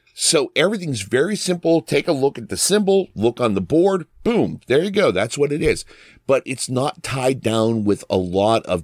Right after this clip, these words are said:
difficult rules where if this happens, then this happens. But then if this happens before that, then you have to do this. It's very well streamlined. You can tell there was a lot of thought that went into this game.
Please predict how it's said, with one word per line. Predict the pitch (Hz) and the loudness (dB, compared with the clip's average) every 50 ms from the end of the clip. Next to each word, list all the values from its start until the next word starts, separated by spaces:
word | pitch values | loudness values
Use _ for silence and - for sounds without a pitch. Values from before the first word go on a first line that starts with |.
| - _ | -6 _
difficult | - 120 120 - - 123 - - 123 113 104 - - | -2 -2 -2 -2 -4 -12 -4 0 0 0 0 0 -4
rules | 95 95 98 98 95 92 92 92 90 - - _ - - - - _ _ | -6 -4 -2 0 0 0 0 -2 -2 -6 -10 _ -20 -20 -20 -20 _ _
where | - 95 104 107 104 - - | 0 2 2 2 2 0 -2
if | 87 85 - | -4 -6 -2
this | - 160 175 - - | -2 0 0 0 0
happens, | 165 131 127 117 - - 113 107 98 - | 0 0 0 0 0 -2 -2 -4 -4 -4
then | 95 90 90 92 | -2 -2 -2 0
this | 92 143 175 - - | 0 0 0 0 0
happens. | - 131 123 127 - - 127 117 113 113 113 - - _ _ - - _ _ | 0 -2 -2 -2 -2 -2 0 0 0 -2 -6 -10 -14 _ _ -20 -20 _ _
But | - 120 120 - | -4 -2 0 2
then | 131 123 120 - | 2 2 0 0
if | - 92 98 - - | -2 -4 -4 -2 -2
this | 139 165 175 - - | 0 0 0 0 0
happens | 139 123 123 - 127 113 90 - | 0 -2 -2 -2 -4 -6 -6 -8
before | 98 90 - - 160 196 208 175 | -10 -12 -8 -4 -2 -2 0 0
that, | 143 127 120 120 123 - - | 0 0 2 2 2 2 0
then | 123 123 127 | 0 -2 0
you | 127 120 | -2 -2
have | 123 120 85 | -4 -4 -4
to | - 110 | -4 -4
do | 92 - 95 90 | -4 -4 -6 -6
this. | 85 78 147 170 165 143 131 - - - - _ - - - - - - _ _ - | -4 -2 0 2 2 2 0 -2 -8 -10 -10 _ -20 -20 -20 -20 -20 -20 _ _ -2
It's | 123 127 123 - | -2 -2 -2 -2
very | - - 123 101 - - - 131 127 143 156 151 147 151 151 143 - - | -8 -10 -10 -12 -12 -6 -2 0 2 2 2 0 -2 -4 -6 -8 -10 -6
well | 104 104 107 107 107 110 107 | -2 2 2 4 4 2 2
streamlined. | - - - - - 107 107 104 101 98 95 85 - 73 85 95 | 0 -4 -6 -6 -6 -4 -2 0 0 0 0 -2 -4 -4 -4 -4
You | 117 | -4
can | - 156 139 | -4 -4 -4
tell | - - - 131 127 | -2 0 0 2 2
there | 117 110 | 2 2
was | 101 98 92 | 0 0 -2
a | 95 | -4
lot | 90 98 104 107 110 107 98 | -4 0 2 2 2 2 0
of | 95 | -2
thought | - 110 90 78 - - | -2 -2 -2 -2 -2 0
that | 101 95 87 82 | 0 0 0 0
went | 85 85 85 | -2 -2 -2
into | 85 80 - 85 | -4 -4 -6 -8
this | 73 80 78 - | -6 -6 -6 -8
game. | - 76 - - - | -8 -10 -10 -10 -12